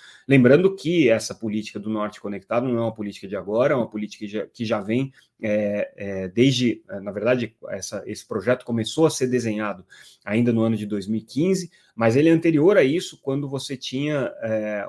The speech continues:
um, uma iniciativa do Exército de construir a rede do Amazônia, a, a, a,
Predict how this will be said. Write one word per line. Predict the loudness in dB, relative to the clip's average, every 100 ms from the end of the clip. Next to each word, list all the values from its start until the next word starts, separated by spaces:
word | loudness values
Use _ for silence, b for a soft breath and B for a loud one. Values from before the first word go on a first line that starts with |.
| -12
um, | -12 -12 -12 -14
uma | -8 -6
iniciativa | -4 -6 -4 -6 -6 -8
do | 2 4
Exército | 4 4 0 0 -6 -18 b b
de | -12
construir | -4 -4 -4 -4 0
a | 2
rede | 2 -2
do | 0
Amazônia, | 0 0 0 0 0 -2
a, | -8
a, | -8 -10 -12 -12
a, | -14